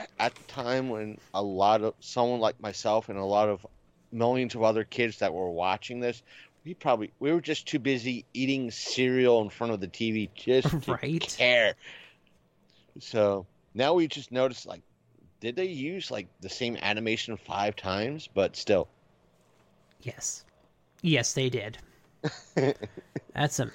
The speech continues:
Speaker 2: anime level recycling footage there. It's like, "Oh no, we have to transform."
Speaker 1: <laughs>
Speaker 2: But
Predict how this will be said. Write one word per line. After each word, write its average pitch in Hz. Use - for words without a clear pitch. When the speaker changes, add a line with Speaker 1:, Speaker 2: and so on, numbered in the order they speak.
Speaker 2:
anime 156
level 139
recycling 127
footage 117
there. 117
It's 214
like, 240
"Oh 262
no, 262
we 208
have 240
to -
transform." 247
Speaker 1:
<laughs> -
Speaker 2:
But -